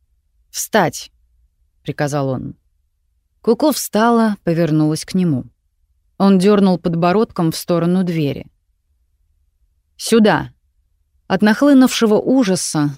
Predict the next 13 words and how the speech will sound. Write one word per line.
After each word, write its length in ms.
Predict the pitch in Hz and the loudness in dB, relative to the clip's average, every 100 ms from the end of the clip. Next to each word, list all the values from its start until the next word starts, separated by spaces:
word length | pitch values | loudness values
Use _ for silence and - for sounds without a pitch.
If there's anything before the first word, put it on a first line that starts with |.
| - - | -10 0
она 220 | 185 214 | 2 4
едва 400 | 208 196 196 247 | 2 0 2 4
не 100 | 233 | 2
споткнулась, 840 | - 196 - - 214 170 127 - | 0 -6 -4 0 0 0 -4 -4
но 180 | 190 214 | 0 0
взяла 380 | 190 175 208 214 | 0 0 0 0
себя 340 | - 185 180 | -2 -2 -2
в 60 | 170 | 0
руки 440 | 233 220 214 202 - | -2 -2 -4 -6 -6
и 80 | 196 | -6
пошла 400 | 175 - 185 185 | -6 -6 -4 -4
к 80 | |
двери. 420 | 170 147 139 - | -4 -6 -8 -10